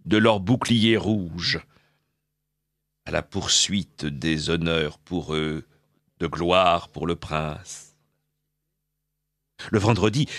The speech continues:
dès l'aube, ils piétinaient les bandes infidèles polovtsiennes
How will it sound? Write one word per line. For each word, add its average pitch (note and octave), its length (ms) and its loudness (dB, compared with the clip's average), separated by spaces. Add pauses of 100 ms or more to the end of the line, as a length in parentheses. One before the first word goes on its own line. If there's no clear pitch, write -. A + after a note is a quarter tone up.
(120)
dès D2+ 180 -4
l'aube, E2+ 440 -2 (460)
ils D#2 160 -8
piétinaient F2 560 -2
les D2+ 120 -6
bandes D2+ 460 -4
infidèles D#2+ 680 -2
polovtsiennes C#2 960 -8